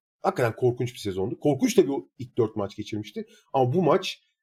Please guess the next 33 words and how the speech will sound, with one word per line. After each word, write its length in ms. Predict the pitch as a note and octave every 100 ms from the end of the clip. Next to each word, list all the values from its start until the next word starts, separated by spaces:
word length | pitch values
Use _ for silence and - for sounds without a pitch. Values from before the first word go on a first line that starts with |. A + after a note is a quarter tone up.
| _ _ _
kendine 400 | - B2+ C3 C3
geldi. 300 | A#2+ G#2 G2+
Çok 240 | D#3+ -
daha 180 | A#2 G#2
özgüvenli 460 | A2 G2+ A#2 A#2+ A#2
oynadı, 200 | A2 G#2+
çok 240 | - -
daha 140 | G#2 G2+
yaratıcı 440 | G2 G#2 G#2+ A#2
oynadı, 220 | A2+ A2
çok 280 | G#2+ A#2+ -
daha, 140 | G#2 G2 - _ -
e, 40 |
rahat 380 | G#2 G2 A2 A#2+
oynadı. 180 | B2+ A#2+ - - A#2+
Biraz 240 | F#3 D3+
belki 400 | E3 - F#3 F#3 _ -
işte 200 | - B2+
tek 220 | - F3+
uzun 160 | E3 F3+
olmanın 440 | E3+ E3+ E3+ E3+ -
alanı, 280 | C3+ D#3 F3+ - _
e, 220 | C#3 B2+ A2+
daha 160 | C3+
geniş 300 | D3+ D#3+ D#3+
alanlar 520 | C#3+ D3 D3+ D3+ D#3 D#3 - _
bulabilmenin, 640 | A#2+ C3+ C#3 D3 D3+ D#3+ - -
e, 180 | A#2+ B2
önemli 420 | B2+ A#2+ A2 G#2+
bir 60 | G2+
faktörü 420 | G#2 - G2+ G#2+
var. 260 | F3+ G#3+ _ _ _ _
Garland'ın, 680 | - F3 D#3 C3+ B2 D3